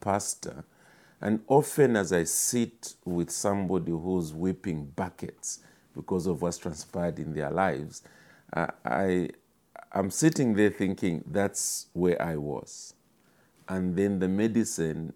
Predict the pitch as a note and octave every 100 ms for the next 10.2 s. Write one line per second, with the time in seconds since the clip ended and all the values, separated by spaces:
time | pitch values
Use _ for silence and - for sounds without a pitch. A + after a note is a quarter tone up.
0 | _ F#2 E2+ - F2 G#2+ G2 F2+ F2 E2
1 | F2 E2 - - D#2 D#2+ - _ - _
2 | G#2 A#2+ - - D2+ C#2+ C#2 - G2 F2
3 | C2+ - - _ _ F#2 E2+ E2 F2+ G#2
4 | G#2+ G#2 E2+ D2+ - G1+ - - - _
5 | _ _ _ G#2 G2+ G2+ F#2 - - G#2+
6 | F#2+ F#2 F#2 F2+ D#2+ F2 F#2+ - A2 G2+
7 | - F#2 E2 - - - _ _ - G#2
8 | G#2+ G#2 - - - F2 - A#2 B2 B2
9 | A#2+ G2 G2+ G2+ E2 B2 G#2+ - - -
10 | - -